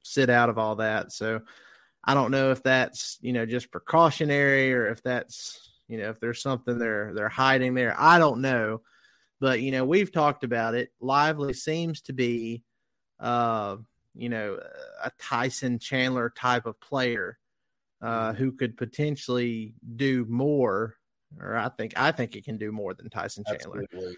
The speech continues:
Speaker 1: Uh, but when I was, uh, talking with Richard last night, he was just like, "It would be a really big mistake if the Mavs took him in the lottery." Like, you, if you're gonna take Lively, you need to trade back,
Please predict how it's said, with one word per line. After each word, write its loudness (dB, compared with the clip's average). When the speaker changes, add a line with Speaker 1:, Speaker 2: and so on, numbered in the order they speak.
Speaker 1:
Uh, 2
but 4
when -4
I -2
was, -4
uh, -6
talking 2
with 0
Richard 0
last 0
night, 0
he 0
was -2
just -10
like, 0
"It 0
would -2
be -2
a -6
really 2
big 0
mistake -4
if -6
the -4
Mavs -4
took -4
him -4
in -2
the 0
lottery." -4
Like, -4
you, 0
if -4
you're -2
gonna 2
take 4
Lively, 2
you -2
need 0
to -4
trade -6
back, -6